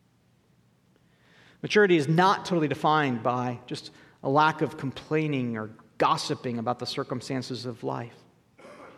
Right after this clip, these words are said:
It's defined by an overflow of expressions of joy and confidence that demonstrate incredible faith in God, even when things aren't happening the way that you want them to.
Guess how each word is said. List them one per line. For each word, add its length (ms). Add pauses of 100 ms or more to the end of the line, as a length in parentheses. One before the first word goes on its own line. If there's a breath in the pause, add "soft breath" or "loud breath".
(320 loud breath)
It's 120
defined 440
by 300 (1300)
an 120
overflow 840
of 180
expressions 880
of 260
joy 640
and 140
confidence 640
that 200
demonstrate 540
incredible 440
faith 280
in 100
God, 320 (160 loud breath)
even 160
when 100
things 220
aren't 140
happening 280
the 60
way 140
that 100
you 100
want 200
them 140
to. 200